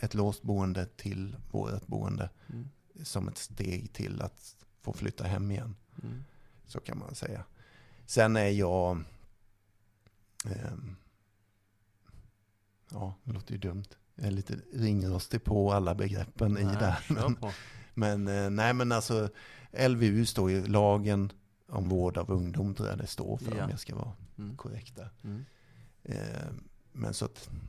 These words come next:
Speaker 1: de är väl lite mer tvingade att
Speaker 2: Mm.
Speaker 1: vara där, medans solplacerade är kanske lite mer frivilligt.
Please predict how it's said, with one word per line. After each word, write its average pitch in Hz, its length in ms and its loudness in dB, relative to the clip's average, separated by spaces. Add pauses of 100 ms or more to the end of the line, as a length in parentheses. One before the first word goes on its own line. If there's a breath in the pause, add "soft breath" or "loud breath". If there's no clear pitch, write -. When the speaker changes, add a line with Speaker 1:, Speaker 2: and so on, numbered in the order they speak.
(160)
Speaker 1:
de 98 300 2
är 87 60 0
väl 87 240 -2
lite 92 260 -4
mer 104 100 -4
tvingade 98 640 -2 (280)
att 147 80 -10
Speaker 2:
Mm. 113 120 -4
Speaker 1:
vara 110 120 -2
där, - 160 -6
medans 98 640 -6
solplacerade - 720 -4
är 107 300 -4
kanske 135 320 -4
lite 120 220 -6
mer - 140 -6
frivilligt. 104 540 -10